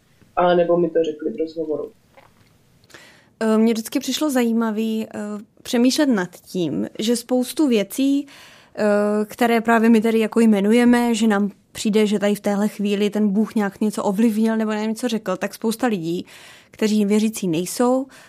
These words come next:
Speaker 2: by je dokázala popsat, eh, normálně, racionálně, vědecky, že to vlastně není ži-, nic jako z hůry.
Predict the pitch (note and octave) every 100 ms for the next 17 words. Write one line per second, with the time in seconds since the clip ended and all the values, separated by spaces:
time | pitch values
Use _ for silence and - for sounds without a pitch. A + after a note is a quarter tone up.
0 | _ _ F#3+ A#3 C4 B3+ B3 - G3+ G#3
1 | B3 A#3 A#3 A#3 G#3 G#3 - G#3+ G#3+ -
2 | - G3 G3 G3 G3 G3 - G#3 G#3 G#3
3 | G#3 G#3 G#3 G3+ - G#3 G3+ G#3+ G#3 G3
4 | G3 G3+ G3 F3+ F#3 G3 - - G3+ G3
5 | G3 G#3 G3+ G3+ G3 G3 G#3+ G#3 G#3 A3
6 | G3 G3 G#3+ A3 G3+ G3 G#3+ G#3 G#3+ G#3+
7 | G3+